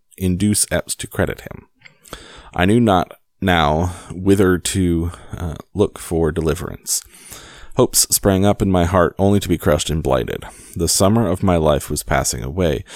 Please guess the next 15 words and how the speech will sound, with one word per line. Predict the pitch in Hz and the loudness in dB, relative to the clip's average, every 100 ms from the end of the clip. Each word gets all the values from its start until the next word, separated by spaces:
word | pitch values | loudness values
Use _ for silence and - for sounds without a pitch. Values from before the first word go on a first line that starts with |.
| - - - | -18 -18 -6
I | 80 | -2
felt | - 90 90 | 2 2 2
I | |
was | 76 82 | 0 0
growing | 95 90 82 | 0 0 2
prematurely | - 101 101 90 76 73 - | 0 0 0 0 -2 -2 0
old, | 90 71 65 85 - - | 2 2 -2 -6 -10 -10
that | 98 80 | -2 0
a | 76 | 0
few | - 98 | -2 0
years | 98 87 85 80 - - | 2 2 2 2 0 -4
more | 85 90 73 | 0 2 2
and | 76 85 80 | 0 -2 -4
toil, | - 90 67 69 - - - - - - - _ - | -4 0 0 0 -6 -12 -18 -18 -20 -20 -20 _ -14
uh, | 69 | -12